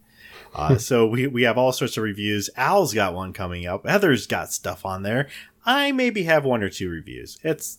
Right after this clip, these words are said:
Speaker 1: it's there. So we'd like to encourage you to check out that, mutant reviewers movies dot com.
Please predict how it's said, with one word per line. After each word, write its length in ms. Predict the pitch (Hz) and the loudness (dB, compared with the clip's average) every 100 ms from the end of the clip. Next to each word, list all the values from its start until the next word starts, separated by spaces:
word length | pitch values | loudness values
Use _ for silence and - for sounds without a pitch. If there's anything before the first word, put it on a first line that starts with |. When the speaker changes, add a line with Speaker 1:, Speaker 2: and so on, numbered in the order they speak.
| - | -8
Speaker 1:
it's 220 | 185 151 | -6 -6
there. 320 | - 127 - - - - - - | -8 -10 -14 -20 -20 -18 -18 -8
So 260 | - 170 | 2 4
we'd 160 | 151 151 | 4 6
like 140 | 147 139 | 4 4
to 80 | |
encourage 320 | 127 135 120 107 | 0 0 0 -2
you 80 | |
to 60 | 98 | -4
check 180 | 113 104 | -2 0
out 180 | 98 98 | 0 0
that, 240 | 95 92 | 0 0
mutant 280 | 120 131 131 | -2 -2 -2
reviewers 460 | 107 104 101 98 | -2 0 2 0
movies 460 | 92 82 82 85 - | -4 -6 -6 -8 -10
dot 480 | - 90 90 80 - | -10 -2 -2 -2 -6
com. 460 | - 82 80 82 | -6 -4 -4 -6